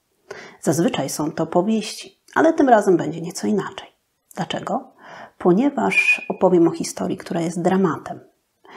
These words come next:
Sztuką, jaką można obejrzeć w teatrze. Kilka miesięcy temu Bowie w Warszawie został wystawiony w Teatrze Studio w stolicy.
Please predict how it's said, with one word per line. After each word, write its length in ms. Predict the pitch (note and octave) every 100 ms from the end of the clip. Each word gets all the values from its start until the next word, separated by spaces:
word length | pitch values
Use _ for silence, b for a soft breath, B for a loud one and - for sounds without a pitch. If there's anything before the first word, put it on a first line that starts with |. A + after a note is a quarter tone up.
| B
Sztuką, 600 | - - F#3 - D#3+ A3+ B B _
jaką 380 | A3+ - D4+ C4
można 560 | F3 - G3 F3+ D#3+ -
obejrzeć 460 | A#3+ - - -
w 40 | -
teatrze. 440 | - - - - - - _ _ _ _ _ - B B B B
Kilka 280 | - - -
miesięcy 460 | F#3+ D#3+ - A#3 -
temu 320 | C3+ C#3 G3 - _ _ _ -
Bowie 400 | F3 G3 A3+ E3+
w 140 | F#3
Warszawie 760 | F3+ F3 - D3+ C#3 D#3 E3+ A3+ B B B
został 400 | A3 C4 C4 A#3+
wystawiony 600 | G3 - - D#3+ G3 G#3
w 80 | -
Teatrze 420 | - E3 - -
Studio 480 | - - A#3 E3+ D#3+ D#3+ _ _
w 60 |
stolicy. 500 | - - D3 - -